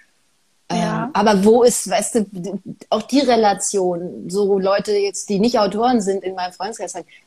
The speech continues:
Speaker 2: „Was? Du hast schon wieder ein Buch fertig?“ So. Und ich denk, „Na ja, ein Buch im Jahr sollte man schon fertig kriegen, wenn man irgendwie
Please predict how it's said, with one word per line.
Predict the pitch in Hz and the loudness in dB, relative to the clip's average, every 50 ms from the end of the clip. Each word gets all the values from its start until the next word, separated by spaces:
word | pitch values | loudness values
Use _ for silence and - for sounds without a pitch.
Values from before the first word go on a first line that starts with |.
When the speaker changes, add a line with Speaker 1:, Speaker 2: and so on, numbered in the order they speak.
| _ - | _ -6
Speaker 2:
„Was? | 147 180 285 285 - - - - - - - - - - - - | -2 0 0 0 0 0 -2 -2 -2 -4 -6 -8 -16 -20 -6 0
Du | 208 196 190 - | 2 4 4 4
hast | 190 185 - - - | 2 0 0 -2 -2
schon | - 226 196 190 180 151 | 0 0 0 0 2 4
wieder | 208 311 440 554 - 587 | 4 6 6 6 4 4
ein | 523 466 - | 2 2 2
Buch | 349 330 285 | 2 0 0
fertig?“ | - - - 320 220 208 190 180 180 190 180 180 | 0 -4 -4 -4 -2 -2 -4 -6 -8 -10 -10 -10
So. | - 226 269 269 233 202 175 | -10 -8 -6 -4 -6 -6 -8
Und | - 208 202 - | -10 -12 -8 -8
ich | 233 240 - | -8 -8 -6
denk, | - 277 269 269 269 _ _ _ _ _ _ | -4 -6 -6 -6 -8 _ _ _ _ _ _
„Na | - 165 170 | -16 -12 -8
ja, | 175 190 208 220 - - | -6 -4 -2 -4 -4 -6
ein | - 160 175 185 | -6 -6 -4 -4
Buch | 180 196 185 180 | -4 -4 -6 -8
im | 165 165 | -10 -12
Jahr | 165 160 160 175 202 202 | -8 -4 -2 0 -2 -2
sollte | 175 165 175 185 185 190 | -2 -4 -6 -6 -6 -6
man | 180 190 185 185 | -8 -8 -8 -8
schon | 196 208 | -10 -14
fertig | 196 - - 233 254 - 277 277 | -6 0 0 0 2 0 -2 -6
kriegen, | - - 202 185 180 175 160 | -4 -4 -2 -2 -2 0 0
wenn | 170 175 180 | 0 0 0
man | 175 165 175 | 0 -2 -2
irgendwie | - 190 196 185 175 180 185 175 170 170 | 0 0 0 0 0 -2 -2 -2 -4 -6